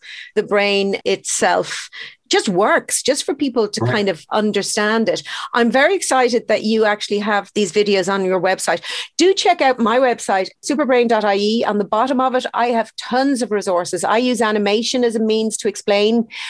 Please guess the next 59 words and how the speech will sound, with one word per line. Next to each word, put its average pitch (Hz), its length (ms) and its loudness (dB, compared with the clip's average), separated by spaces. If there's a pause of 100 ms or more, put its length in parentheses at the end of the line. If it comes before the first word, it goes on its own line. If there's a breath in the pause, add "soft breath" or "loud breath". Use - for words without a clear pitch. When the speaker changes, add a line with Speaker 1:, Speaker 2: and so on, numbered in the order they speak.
(120)
Speaker 1:
how 214 160 2
the 202 80 -2
brain 196 300 0
works. 214 420 -2 (400 loud breath)
You 285 240 4
are 254 120 2
more 247 280 4
than 247 160 2
welcome 233 520 -2 (340 loud breath)
to 196 100 -2
use 226 360 2
if - 120 0
there 202 120 2
are 190 280 2
of 196 220 -2
any 208 180 2
value 220 360 0
to - 140 -4
you, 185 120 0
and 190 80 0
Speaker 2:
Thank 185 80 0
Speaker 1:
you 185 40 -4
Speaker 2:
you. 202 60 -4
Speaker 1:
can 196 120 0
link 220 280 0
them 202 160 -2
on 180 120 -2
your 180 120 -2
website. 202 420 0
I'll 196 160 -2
certainly 190 380 -2
check 180 280 -4
yours 208 280 2
out. 170 140 2
Speaker 2:
Mm-hmm. - 200 -12
Speaker 1:
There's 247 160 2
only 311 160 2
so 311 160 2
much 240 220 0
you 233 180 0
can 226 140 -2
do 202 160 0
and 196 80 0
only 226 160 0
so 247 100 -4
much 214 260 -2
I 196 140 0
can 208 140 -4
do 196 240 0
as 185 100 0
individuals. 185 800 0
You 170 60 -10
can 214 120 -2
only 226 220 2
reach 202 320 -2
certain 190 600 0
amount 185 380 0
of 175 140 -2
audiences. 180 880 0